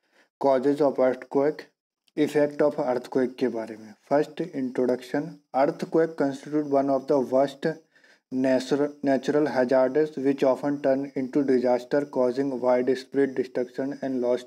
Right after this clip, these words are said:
to human life। Effect of earthquake vary upon the magnitude and intensity। Earthquake occurs every now and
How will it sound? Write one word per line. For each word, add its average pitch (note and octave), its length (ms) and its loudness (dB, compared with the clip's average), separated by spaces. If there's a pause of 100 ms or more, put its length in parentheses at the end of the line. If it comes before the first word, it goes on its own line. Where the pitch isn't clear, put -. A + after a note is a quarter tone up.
to D#3 200 -4 (720)
human E3 420 0
life। A#2 300 0 (1000)
Effect E3+ 460 0
of E3 160 2 (140)
earthquake D3+ 560 2 (200)
vary C3 460 2
upon C3+ 380 0
the C3+ 120 2
magnitude B2+ 760 0 (120)
and C3+ 180 -2 (160)
intensity। B2+ 840 -4 (640)
Earthquake C#3+ 580 0 (100)
occurs C#3+ 640 -4
every C#3 420 2
now C3 460 0
and C3+ 180 0